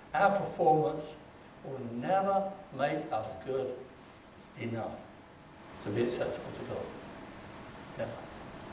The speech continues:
It is only through the blood of Jesus that Hebrews ten says that cleanses us from a guilty conscience and gives us the boldness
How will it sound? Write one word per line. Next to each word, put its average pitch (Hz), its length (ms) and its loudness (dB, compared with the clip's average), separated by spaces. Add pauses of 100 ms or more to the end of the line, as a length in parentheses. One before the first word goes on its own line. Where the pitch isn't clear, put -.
(1500)
It 135 120 8
is 131 140 10
only 151 280 10
through 131 220 8
the - 60 8
blood 131 260 12
of 123 120 6
Jesus 120 500 4
that 120 140 0 (400)
Hebrews 127 340 6
ten 131 240 8
says - 300 2
that 120 160 2
cleanses 156 460 6
us 135 120 6
from 127 180 2
a 123 40 4
guilty 139 320 6
conscience 123 460 4 (260)
and 120 140 2
gives 165 220 12
us - 160 8
the - 60 8
boldness 160 540 12